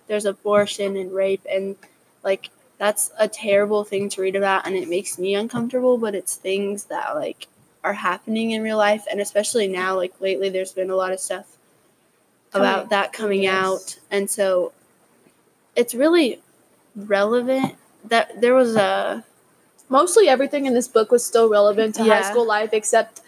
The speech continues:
Speaker 2: in this book they smoked cigarettes, which is not,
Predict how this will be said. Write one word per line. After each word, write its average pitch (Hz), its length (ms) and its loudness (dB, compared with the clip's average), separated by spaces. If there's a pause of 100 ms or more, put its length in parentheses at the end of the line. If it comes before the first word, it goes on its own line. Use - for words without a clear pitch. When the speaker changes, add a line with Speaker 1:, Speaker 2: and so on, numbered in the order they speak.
(360)
Speaker 2:
in 240 120 2
this 262 160 2
book 247 340 2
they 226 180 6
smoked 220 520 0 (140)
cigarettes, 220 600 2
which 220 160 -4
is 220 380 0
not, 208 200 -4